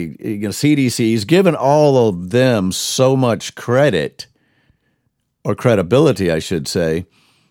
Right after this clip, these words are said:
And, and I, I, I can appreciate that. But see, he's, he's living, in my opinion,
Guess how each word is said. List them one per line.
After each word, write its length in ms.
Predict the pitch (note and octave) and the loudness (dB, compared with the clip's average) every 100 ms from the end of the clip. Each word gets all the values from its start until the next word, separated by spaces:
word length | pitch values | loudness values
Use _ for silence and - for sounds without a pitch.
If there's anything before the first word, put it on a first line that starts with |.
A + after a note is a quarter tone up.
| _ _ - | _ _ -2
And, 140 | C#3+ F#3+ | 0 2
and 160 | E3+ | 2
I, 120 | D3+ D3 | 2 2
I, 440 | D3 C#3 B2 B2+ - - | 2 2 0 -4 -16 -4
I 160 | B2+ | -2
can 160 | - A#2+ | 0 -2
appreciate 640 | - E3+ F3+ B2+ F2+ - | 0 0 0 0 -2 0
that. 260 | D2+ C#2+ A2 | -4 -4 -4
But 160 | G2+ | -4
see, 220 | - C3+ | 0 2
he's, 400 | B2 F#3 C#3+ A2+ | 2 2 -2 -6
he's 320 | - C#3+ F#3 B2+ | -6 -4 -2 0
living, 520 | C3 B2 A2+ G#2 - _ | 2 2 0 -2 -6 _
in 180 | - A2 | -4 0
my 160 | A#2+ C3+ | 2 0
opinion, 520 | - F#2+ F#2 F2+ | 0 -4 -4 -6